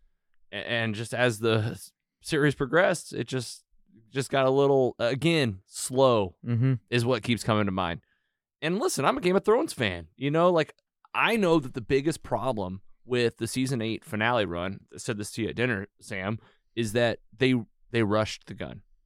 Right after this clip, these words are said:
Speaker 1: People ha-, make up all the reasons of why the, the series didn't end well. Oh, they went away from the original writing and, like, Warner Bros took over. All that's pretty much true, but what they did was they, they rushed it. This series felt like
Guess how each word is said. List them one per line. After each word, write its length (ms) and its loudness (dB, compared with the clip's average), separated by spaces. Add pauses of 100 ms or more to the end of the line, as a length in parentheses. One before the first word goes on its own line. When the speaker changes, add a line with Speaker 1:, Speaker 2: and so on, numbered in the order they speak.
(220)
Speaker 1:
People 460 -2
ha-, 120 -2
make 200 0
up 120 -4
all 140 2
the 100 0
reasons 420 -4
of 140 -8
why 380 -4
the, 340 -8
the 120 -12
series 340 -6
didn't 220 -8
end 160 -6
well. 280 -4 (320)
Oh, 280 -2
they 80 -4
went 160 -4
away 200 0
from 200 -4
the 100 0
original 300 -2
writing 440 0
and, 120 2
like, 160 -2
Warner 180 0
Bros 220 0
took 160 -8
over. 200 2
All 180 2
that's 200 0
pretty 300 -4
much 260 -6
true, 340 0
but 220 -4
what 180 -2
they 120 0
did 240 0
was 400 -4 (440)
they, 260 -2 (120)
they 80 0
rushed 420 -2
it. 160 -6 (540)
This 160 2
series 500 0
felt 280 2
like 480 -4